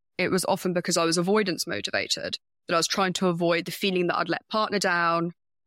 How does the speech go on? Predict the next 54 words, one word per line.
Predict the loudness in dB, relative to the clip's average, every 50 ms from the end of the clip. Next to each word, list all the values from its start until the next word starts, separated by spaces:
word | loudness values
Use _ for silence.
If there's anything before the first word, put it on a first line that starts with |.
| _ 0
or | 0 0 0 0
the | -4 -6
feeling | -2 0 0 2 2 0 0 -2
that | -2 -4 -2
they | -2 0
might | 0 -2 -2
be | -2 -6
upset | -4 -2 -2 0 0 -2 -4 -6
with | -8 -4
me, | -2 0 0 2 2 2 0 -2 -4 -6
whether | -4 -2 0 0 2 4 4
or | 4 4 4
not | 2 0 0 0
that's | -2 -2 -2 -4 -4 -4
necessarily | -4 -2 -2 -2 0 0 2 2 2 0 0 0
related | 0 0 0 0 -2 -2 -2 -2
to | -2 0 0 -2 -2 -4 -6 _ _ -10
their | -6 -4 -4 -2
behavior. | -2 -4 -2 -2 0 0 -2 -2 -4 -4 -4 -4 -6 -8 _ _ _ _ _ _ _ _ -6
And | -2 -2
the | 0
times | 0 2 2 2 2 2 2
where | 2 2 2
I |
was | 0 0 -2
thinking | -4 -4 -4 -4 -4 -4 -2
very | -2 -2 -4 -4
clearly | -6 -12 -10 -6 -4 -2 0 0 0 0 -2 -2 -2
and | -2 -2 -2
where | -2 -2
I | -2
had | -2 -2 -2 -2 -2 -2 -4 -4 -4 -6 _ _ _ _ _ _ -8
sort | -4 -2 0 2
of | 2
a | 2
lot | 2
of | 2
ideas | 0 -2 0 0 2 2 4 2 2 0
about | 0 0 -2 -2 0
what | -2 -2 -2
might | -2 -2
be | -4 -4
happening, | -2 -2 -2 -2 -2 -2 -2 0 0 0 0 0
and | 2
I | 0 0 0
was | 0 -2 -2 -2 -2 -4
sort | -4 -2 -2 0
of | 0
able | 0 0 0 -2 -2
to | -2 -2
have | -2 -4 -4 -2 -2
that | -4 -4
combination | -4 -2 -2 0 0 2 2 2 2 2 2 2 2
of | 2 0 -2